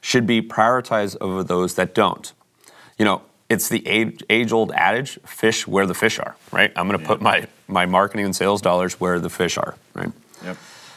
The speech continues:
Speaker 1: So if you recall the questions that needed to be answered by account segmentation, the scoring weighting of the ideal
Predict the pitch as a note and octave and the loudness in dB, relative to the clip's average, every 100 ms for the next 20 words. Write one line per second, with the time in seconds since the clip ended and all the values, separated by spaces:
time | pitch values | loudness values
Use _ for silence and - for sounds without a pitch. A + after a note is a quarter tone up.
0 | - - B2 G2+ - A#2 A#2 A#2 A2+ C#3 | -20 -2 0 0 -2 -2 2 2 4 2
1 | D3+ D#3 B2+ A2+ A#2+ G#2+ A2 F#2+ G2 G#2+ | 2 0 -2 -2 -2 -4 -2 -2 0 0
2 | A2 G#2+ G2+ G2 G#2+ A#2 G2+ F#2 F#2 F#2 | 0 -2 -2 2 2 2 -2 0 2 2
3 | - F#2 - F#2+ F#2 - G#2+ G#2+ F2+ G2 | -2 -6 -4 -6 -6 -2 0 0 -4 -12
4 | - - G#2 - - - G#2+ C3+ B2 G#2+ | -16 -4 -2 0 -4 0 0 0 0 0
5 | G#2+ G2+ F#2+ F#2+ F2 F#2 F2+ F2 G2+ | 0 -2 -2 -2 0 0 -2 0 -2